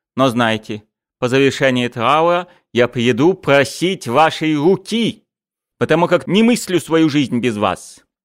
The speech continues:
И даже если вы откажете...» «Владимир Ильич», перебила его Зинаида Николаевна и, улыбнувшись, произнесла: «Я не сказала «нет».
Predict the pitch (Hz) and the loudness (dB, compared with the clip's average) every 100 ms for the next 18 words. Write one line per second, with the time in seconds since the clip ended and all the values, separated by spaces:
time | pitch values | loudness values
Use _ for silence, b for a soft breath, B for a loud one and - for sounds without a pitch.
0 | _ _ _ _ _ _ 147 175 156 180 | _ _ _ _ _ _ 0 2 4 0
1 | 196 190 190 - 233 233 202 - 147 90 | 0 0 0 0 0 2 0 -4 -8 -8
2 | _ _ _ _ _ _ _ _ _ _ | _ _ _ _ _ _ _ _ _ _
3 | _ _ 87 90 120 131 98 82 78 80 | _ _ -14 -10 -8 -10 -12 -16 -16 -18
4 | - - - _ _ _ _ _ _ _ | -18 -20 -20 _ _ _ _ _ _ _
5 | _ _ _ 101 95 92 90 90 90 85 | _ _ _ -6 -4 -4 -2 -2 -4 -6
6 | 87 85 85 82 - 87 104 123 131 135 | -6 -6 -6 -10 -10 -6 -6 -6 -8 -12
7 | _ _ _ _ _ 90 87 87 80 87 | _ _ _ _ _ -10 -8 -8 -8 -10
8 | - 85 - 90 82 80 76 - - - | -10 -16 -16 -14 -12 -12 -14 -16 -20 -20
9 | _ _ _ _ _ _ _ _ _ _ | _ _ _ _ _ _ _ _ _ _
10 | _ _ _ _ _ _ 101 104 101 - | _ _ _ _ _ _ -6 -4 -6 -10
11 | 107 107 82 80 85 - | -12 -12 -12 -16 -18 -20